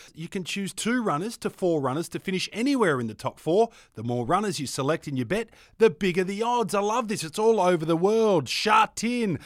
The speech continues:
Launceston, Flemington, Moonee Valley. Angle Park Dogs on a Monday, you beauty.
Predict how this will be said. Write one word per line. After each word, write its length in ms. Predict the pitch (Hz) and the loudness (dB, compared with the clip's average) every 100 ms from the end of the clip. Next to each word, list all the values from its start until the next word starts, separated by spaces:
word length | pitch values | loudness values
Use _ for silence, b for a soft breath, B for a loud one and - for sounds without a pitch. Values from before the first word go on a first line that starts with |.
| B | B
Launceston, 760 | 147 170 226 240 - 196 - 135 | -2 2 2 0 -2 -4 -4 -8
Flemington, 640 | - 202 247 247 - 131 | -4 -2 0 -2 -2 -2
Moonee 300 | 147 214 214 | 0 0 0
Valley. 360 | 185 226 233 123 b b b 87 | 0 0 0 -2 b b b -6
Angle 320 | 107 110 117 | -2 0 0
Park 360 | - 120 117 | 2 2 2
Dogs 280 | - 120 113 | 4 2 4
on 80 | 120 | 2
a 40 | 120 | 4
Monday, 420 | 123 123 123 - | 4 6 4 2
you 260 | 117 123 127 | 0 2 2
beauty. 380 | 107 151 135 | 4 2 2